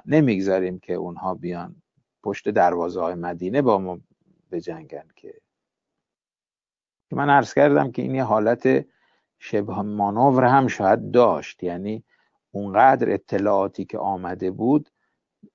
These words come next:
یقین آور نبود، ضمن که خب حضرت رسول صلی الله علیه و آله که از طرق غیبی هم که می‌تونست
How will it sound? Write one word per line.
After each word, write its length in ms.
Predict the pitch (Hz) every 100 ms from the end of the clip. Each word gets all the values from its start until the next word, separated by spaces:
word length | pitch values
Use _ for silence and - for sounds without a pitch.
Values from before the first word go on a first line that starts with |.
| -
یقین 440 | 113 98 113 110
آور 420 | 101 98 98 139
نبود، 540 | 135 170 143 101 90 -
ضمن 300 | 117 123 117
که 120 | 107
خب 180 | 123 120
حضرت 380 | 95 110 95 101
رسول 500 | 95 - - 127 127
صلی 240 | 110 101
الله 320 | 95 98 95
علیه 320 | 92 92 90
و 80 | 90
آله 260 | 85 95 120
که 140 | 127
از 180 | 101 -
طرق 360 | 95 90 92 87
غیبی 380 | 95 98 110
هم 240 | 131 135 127
که 140 | 139
می‌تونست 600 | 143 165 135 110 98 -